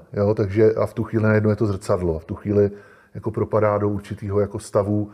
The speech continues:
a pak ještě tam má ty dvě kámošky někde nebo nějaký holky ve třídě, který zrovna vypadají dobře,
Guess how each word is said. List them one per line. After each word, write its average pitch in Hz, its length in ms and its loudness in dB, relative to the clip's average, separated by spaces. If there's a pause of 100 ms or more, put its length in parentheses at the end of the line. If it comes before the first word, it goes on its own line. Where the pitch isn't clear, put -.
(240)
a 113 60 -2
pak 117 180 0
ještě 117 220 -2
tam 107 120 0
má 104 140 0
ty 107 100 -4
dvě 104 180 -2
kámošky 101 520 -2
někde 101 360 -2
nebo 101 220 -2
nějaký 101 260 -4
holky 101 260 -2
ve 101 100 2
třídě, 101 320 -6
který 104 220 -4
zrovna 101 320 0
vypadají 104 420 0
dobře, 101 400 0